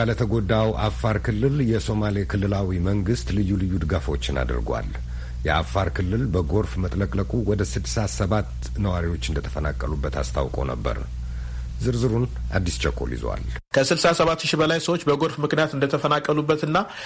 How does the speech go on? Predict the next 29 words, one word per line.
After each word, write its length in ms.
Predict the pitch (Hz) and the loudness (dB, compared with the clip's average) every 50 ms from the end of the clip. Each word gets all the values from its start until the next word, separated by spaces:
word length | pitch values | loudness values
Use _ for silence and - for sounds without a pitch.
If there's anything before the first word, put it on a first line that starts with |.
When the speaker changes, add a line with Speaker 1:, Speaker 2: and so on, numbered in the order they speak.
| - - - | -12 0 2
Speaker 2:
የአስር 300 | 135 143 143 - 170 143 | 2 2 4 2 0 2
ሺህ 140 | - 170 | 2 0
እንስሳት 320 | 165 151 - - 160 156 156 160 | 0 0 2 2 2 2 4 2
ሞትን 280 | 160 160 156 175 175 | 0 0 0 0 0
ጨምሮ 300 | - 143 123 117 120 110 110 | 2 2 2 2 0 0 2
በርካታ 360 | 104 135 135 131 - 156 151 - | 2 2 2 4 2 2 2 2
ኢኮኖሚያዊ 420 | 165 156 - 165 156 151 156 156 151 | 0 0 0 0 0 2 0 0 0
ጉዳት 240 | 151 156 165 170 151 | 2 2 2 2 0
እንደደረሰበት 680 | 156 139 143 143 147 147 147 147 - 156 151 170 - - | 0 0 2 2 2 2 2 2 0 2 2 2 2 4
ላስታወቀው 500 | 147 147 139 - 147 139 131 127 - 123 | 2 2 4 4 4 4 4 2 0 0
የአፋር 300 | 131 135 131 - 156 156 | 0 0 2 2 0 2
ክልል 240 | 156 - 156 156 156 156 | 2 0 0 0 2 0
መንግስት 340 | 165 165 170 208 220 - - - - - - - - - | 0 2 2 0 0 0 -6 -12 -16 -16 -16 -16 -4 -2
የሶማሌ 360 | 135 135 - 151 147 156 156 156 | 0 2 2 2 2 4 2 2
ክልል 240 | 151 165 160 151 156 | 0 2 2 2 2
መንግስት 320 | 151 156 156 156 165 - 123 | 2 0 0 0 -2 0 0
ድጋፍ 260 | 135 139 139 120 135 | 2 2 4 4 4
አድርጓል። 460 | 135 131 131 135 131 143 143 123 101 95 - - - - - - - - - | 2 2 0 0 4 4 4 4 2 -4 -10 -16 -18 -16 -14 -14 -16 -8 0
ከሌሎች 400 | - 160 175 196 196 196 196 196 - | 2 4 4 4 4 2 0 2 0
ክልሎች 360 | - 190 185 190 202 196 - | 0 2 2 2 2 2 2
ቀድሞ 340 | - 131 120 120 110 110 117 | 0 0 0 0 0 2 2
ለአፋር 320 | 131 139 139 - 165 165 165 | 2 2 4 2 2 2 2
ክልል 220 | - 175 175 160 | 2 2 2 2
ድጋፍ 260 | - 156 165 156 - | 2 2 2 2 2
ያበረከተው 500 | 160 156 156 156 156 - 170 156 - 160 | 2 2 2 0 0 -2 -2 0 2 0
የሶማሌ 340 | 156 151 - 151 151 151 151 151 | 2 2 2 2 2 2 2 2
ክልል 260 | 156 160 151 156 156 | 0 2 2 2 2
መንግስት 380 | 147 151 151 151 202 208 - - - - - - - - | 2 0 2 2 0 0 0 -6 -12 -16 -18 -18 -16 -8
ስለ 160 | - - 139 | -2 2 2